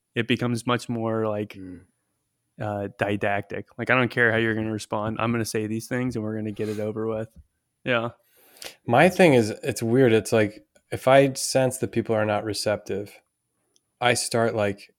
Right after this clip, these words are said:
Speaker 3: I feel like I'm ranting. And it's even happens if I feel like I'm, I'm not making the point the way I want to. Like, I'm insecure about,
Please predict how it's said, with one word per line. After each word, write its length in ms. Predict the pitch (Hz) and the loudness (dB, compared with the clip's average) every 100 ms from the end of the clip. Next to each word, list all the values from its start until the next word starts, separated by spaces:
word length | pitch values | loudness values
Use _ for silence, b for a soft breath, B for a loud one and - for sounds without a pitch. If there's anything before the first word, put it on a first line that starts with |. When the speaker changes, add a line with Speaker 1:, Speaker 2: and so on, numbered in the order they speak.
| _ _ _ _ - | _ _ _ _ -12
Speaker 3:
I 80 | 98 | -6
feel 200 | - 131 | 0 2
like 140 | 120 | 2
I'm 160 | 107 101 | 0 -2
ranting. 520 | 101 127 135 - - _ _ _ _ _ _ _ _ _ _ _ - | -2 -2 -6 -12 -16 _ _ _ _ _ _ _ _ _ _ _ 0
And 100 | 143 | 0
it's 120 | 151 | 2
even 220 | 175 170 | 2 4
happens 380 | 127 127 127 117 | 6 6 6 2
if 140 | 110 | 2
I 120 | 110 113 | 4 2
feel 200 | - 123 | 2 2
like 160 | 110 | 2
I'm, 240 | 110 107 107 | 0 -4 -2
I'm 180 | 107 107 | -2 0
not 200 | 107 117 | 0 0
making 320 | 110 - 110 | -2 0 -2
the 80 | 104 | -4
point 400 | - 110 110 117 | -2 0 0 0
the 80 | |
way 120 | 104 101 | 2 2
I 80 | |
want 300 | 95 92 95 | 2 -2 -4
to. 260 | - 123 127 - | -2 -2 -2 -4
Like, 180 | 95 | -6
I'm 240 | 98 101 113 | -2 0 0
insecure 600 | 110 110 - 117 113 117 | -2 -4 -4 0 0 -2
about, 380 | 117 104 104 110 | -4 0 0 -2